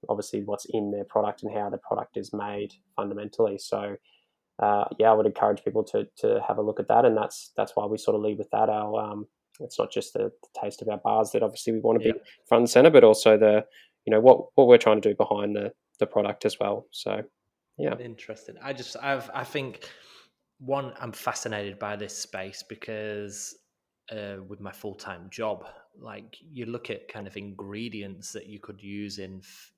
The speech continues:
Speaker 2: like, future development, and what, what you need is the technology of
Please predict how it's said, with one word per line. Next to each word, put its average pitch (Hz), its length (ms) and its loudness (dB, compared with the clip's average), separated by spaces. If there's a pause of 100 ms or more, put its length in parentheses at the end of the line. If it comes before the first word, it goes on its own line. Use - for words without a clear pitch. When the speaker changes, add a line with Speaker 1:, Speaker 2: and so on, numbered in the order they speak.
(120)
Speaker 2:
like, 90 220 -20
future - 340 -20
development, 98 680 -16
and 95 240 -18 (480)
what, 127 380 -6
what 110 280 -8
you 104 80 -14
need 117 300 -6
is 98 200 -8
the 98 80 -18
technology 104 1080 -12
of 95 200 -18